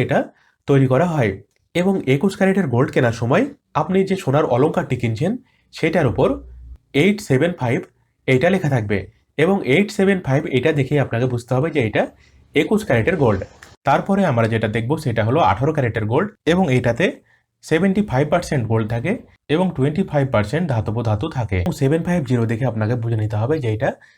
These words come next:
আঠারো ক্যারেটের সোনা। এখন সবশেষে আমরা দেখে নেব গহনা কেনার সময় গহনার যে বাজার দর আছে, সেইটার সাথে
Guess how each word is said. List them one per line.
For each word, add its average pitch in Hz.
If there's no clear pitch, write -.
আঠারো 151
ক্যারেটের 117
সোনা। 104
এখন 190
সবশেষে 143
আমরা 127
দেখে 113
নেব 117
গহনা 139
কেনার 113
সময় 127
গহনার 175
যে 185
বাজার 107
দর 107
আছে, 98
সেইটার 175
সাথে 113